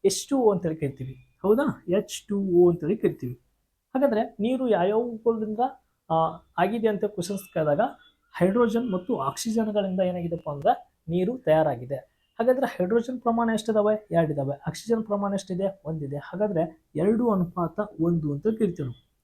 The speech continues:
ಎರಡು ಅನುಪಾತ ಒಂದು. ಆಪ್ಷನ್ಸ್‌ದಾಗ ಐತಲ್ಲ ಇದು, ಎರಡು ಅನುಪಾತ ಒಂದು. ಇಲ್ಲಿ ಐತೆ ಆಪ್ಷನ್ಸ್. ಹಿಂಗಂತೇಳಿ ಬಿ ನ ನೀವೇನಾದ್ರೂ ಟಿಕ್ ಮಾಡಿದ್ರೆ ಆನ್ಸರ್ ತಪ್ಪಾಗ್ತದೆ. ಸರಿ, ಯಾಕ್ರಿ? ಮತ್ತ ನೀರು, ಆ, ನೀರಿನಲ್ಲಿರುವಂತ ಪ್ರಮಾಣ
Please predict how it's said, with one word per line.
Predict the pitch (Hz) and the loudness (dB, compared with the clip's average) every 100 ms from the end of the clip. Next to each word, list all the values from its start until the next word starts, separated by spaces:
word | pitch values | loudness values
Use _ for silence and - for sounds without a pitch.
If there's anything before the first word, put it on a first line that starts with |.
| - | -6
ಎರಡು | 156 160 | -4 -2
ಅನುಪಾತ | 151 151 180 220 | -4 -2 -2 0
ಒಂದು. | 185 127 127 _ _ _ | 0 -2 -12 _ _ _
ಆಪ್ಷನ್ಸ್‌ದಾಗ | 147 156 226 226 226 | -2 -2 -4 -2 0
ಐತಲ್ಲ | 208 208 202 | 0 0 -2
ಇದು, | 196 208 - _ - | -2 -4 -8 _ 0
ಎರಡು | 180 196 | 2 4
ಅನುಪಾತ | 180 175 175 175 | 2 2 -4 -2
ಒಂದು. | 156 143 127 - | -2 -2 -6 -6
ಇಲ್ಲಿ | 180 175 | -2 -2
ಐತೆ | 175 | 0
ಆಪ್ಷನ್ಸ್. | 180 175 151 - 143 _ _ 220 | -2 -4 -12 -14 -20 _ _ -4
ಹಿಂಗಂತೇಳಿ | 233 220 - 165 233 - | -2 -2 -2 -2 -2 -6
ಬಿ | - 175 254 | -4 0 0
ನ | 240 | 2
ನೀವೇನಾದ್ರೂ | 220 190 202 214 208 190 | 0 0 0 -2 -2 -4
ಟಿಕ್ | 208 - | -8 -6
ಮಾಡಿದ್ರೆ | 180 160 196 | -4 -2 -2
ಆನ್ಸರ್ | - 156 151 170 | -4 -10 -8 -8
ತಪ್ಪಾಗ್ತದೆ. | 175 156 139 127 127 120 - _ _ _ _ _ _ - | -10 -8 -8 -8 -10 -12 -14 _ _ _ _ _ _ -4
ಸರಿ, | 254 233 | 2 4
ಯಾಕ್ರಿ? | 233 233 247 - | 2 0 -6 -6
ಮತ್ತ | 254 262 262 _ | -6 -6 -8 _
ನೀರು, | 214 262 277 277 285 _ _ _ - | -2 -2 -2 -4 -10 _ _ _ -2
ಆ, | 190 175 175 - _ - 185 | 0 0 -2 -10 _ -14 -2
ನೀರಿನಲ್ಲಿರುವಂತ | 226 262 262 262 254 247 240 262 254 | 0 0 0 2 2 0 -2 -4 -4
ಪ್ರಮಾಣ | - 208 233 | -2 0 0